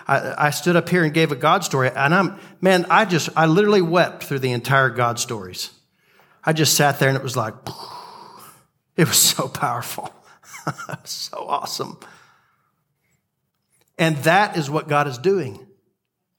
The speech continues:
Lots and lots and lots and lots and lots of that. But see, what it takes is not just an anointing I receive because somebody lays hands on me. The anointing comes because I say, "Okay, God, you know the shape of my marriage.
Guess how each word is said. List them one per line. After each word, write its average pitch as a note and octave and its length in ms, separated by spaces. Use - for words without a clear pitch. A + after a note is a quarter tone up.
Lots C#3 360
and G#2 100
lots B2 340
and G#2+ 100
lots A#2 320
and G#2+ 100
lots A#2 300
and G2+ 100
lots B2 280
of G#2 80
that. - 260
But - 160
see, E3 560
what C#3+ 180
it C3 160
takes D#3+ 540
is B2 160
not C3+ 380
just C3 240
an C#3 80
anointing C#3 520
I B2+ 60
receive B2+ 480
because C3+ 240
somebody C3 320
lays A#2 220
hands C#3+ 260
on A2+ 120
me. A2 260
The B2+ 120
anointing C#3 500
comes B2 300
because A#2+ 320
I A#2+ 100
say, A2+ 240
"Okay, A#2+ 300
God, A#2 400
you B2 120
know C#3 140
the C#3 80
shape C3 300
of A2+ 80
my G2+ 140
marriage. F#2+ 580